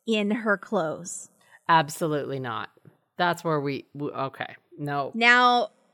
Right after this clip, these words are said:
Speaker 1: I
Speaker 2: In
Speaker 1: know
Speaker 2: her clothes. He's wearing
Speaker 1: wearing
Speaker 2: the
Speaker 1: her
Speaker 2: clothes.
Speaker 1: clothes. And I don't know if he's wearing a lot of,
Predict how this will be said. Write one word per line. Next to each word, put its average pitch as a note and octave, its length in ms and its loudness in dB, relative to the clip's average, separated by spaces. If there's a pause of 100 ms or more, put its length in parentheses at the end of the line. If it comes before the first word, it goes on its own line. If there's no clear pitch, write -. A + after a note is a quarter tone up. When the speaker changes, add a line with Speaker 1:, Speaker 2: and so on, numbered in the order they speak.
(120)
Speaker 1:
I B3 120 8
Speaker 2:
In D4+ 120 10
Speaker 1:
know B3+ 200 8
Speaker 2:
her C4+ 60 4
clothes. E3 360 4
He's G#3 200 -2
wearing A3+ 640 4
Speaker 1:
wearing E4+ 540 8
Speaker 2:
the D#4 80 2
Speaker 1:
her C#4+ 80 6
Speaker 2:
clothes. - 80 -4 (560)
Speaker 1:
clothes. - 100 -20
And C#4+ 140 6
I D#4 80 8
don't F4+ 180 4
know B4 80 6
if A4+ 60 2
he's G#4+ 180 2
wearing C4+ 280 4 (100)
a A#3 80 6
lot G#3 420 6
of, B3 80 4